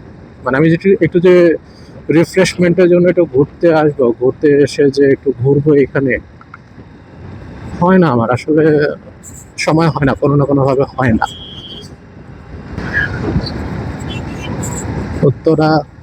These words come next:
দক্ষিণ মেট্রো রেল স্টেশনের খুব ভালো লাগে জায়গাটাতে আসলে।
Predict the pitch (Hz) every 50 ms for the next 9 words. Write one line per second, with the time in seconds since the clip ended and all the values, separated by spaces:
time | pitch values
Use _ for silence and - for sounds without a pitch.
0 | - - - - 151 143 - - - - - 123 98 95 - - - - - -
1 | - - - - - - - - - - - - - - - - - - - -
2 | - - - - - - - - - - - - - - - - - 135 135 127
3 | - 139 131 127 123 123 123 117 - - 123 110 - - 113 110 113 117 135 151
4 | - - - - - - - - - - - - - - - - - - - -
5 | - - - - - - - - - - - - - - - - - - - -
6 | - - - - - - - - - - - - - - 185 156 135 - 123 139
7 | 156 190 185 160 127 113 110 101 107 107 101 107 107 117 117 - - 131 - -
8 | - - - -